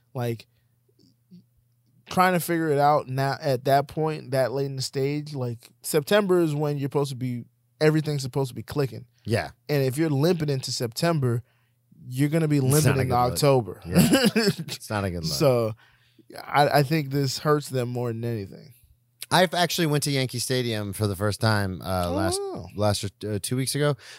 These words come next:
Speaker 2: when I did the bonus episode, uh, for the podcast.
Speaker 1: Wow.
Speaker 2: Yeah, I, I, it's, it's actually, it was really cool to see. I've never seen up close and personal a Major League Baseball stadium, so that was cool.
Speaker 1: Never
Speaker 2: Actually,
Speaker 1: seen
Speaker 2: that's
Speaker 1: a
Speaker 2: not
Speaker 1: baseball
Speaker 2: true. I went to Cleveland games when I was a kid, but, you know, my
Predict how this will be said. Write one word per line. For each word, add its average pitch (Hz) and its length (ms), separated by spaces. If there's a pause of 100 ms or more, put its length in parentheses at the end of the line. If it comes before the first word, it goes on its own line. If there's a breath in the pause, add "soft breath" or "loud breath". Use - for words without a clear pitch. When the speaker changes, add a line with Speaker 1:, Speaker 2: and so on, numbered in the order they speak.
Speaker 2:
when 120 120
I 123 100
did 117 120
the 117 160
bonus 117 320
episode, 92 540 (360)
uh, 98 140
for 92 140
the 95 80
podcast. 101 680
Speaker 1:
Wow. 147 420 (380)
Speaker 2:
Yeah, 90 280
I, 87 220 (180)
I, 92 340
it's, 95 280
it's 131 240
actually, 156 300
it 147 100
was 127 120
really 143 140
cool 139 140
to 127 80
see. 131 120
I've 92 120
never 101 200
seen 104 600
up 101 160
close 104 260
and 98 100
personal 98 480
a 87 80
Major 90 300
League 87 180
Baseball 82 360
stadium, 69 480
so 73 140
that 76 100
was 69 100
cool. - 220 (480)
Speaker 1:
Never 120 340
Speaker 2:
Actually, 123 220
Speaker 1:
seen 127 40
Speaker 2:
that's 123 220
Speaker 1:
a - 120
Speaker 2:
not 120 160
Speaker 1:
baseball 120 180
Speaker 2:
true. 104 120
I 95 180 (520 soft breath)
went 107 180
to 120 100
Cleveland 107 460
games 98 280
when 95 100
I 95 60
was 90 100
a 90 60
kid, 92 260
but, 85 160
you 104 120
know, 90 120
my 80 200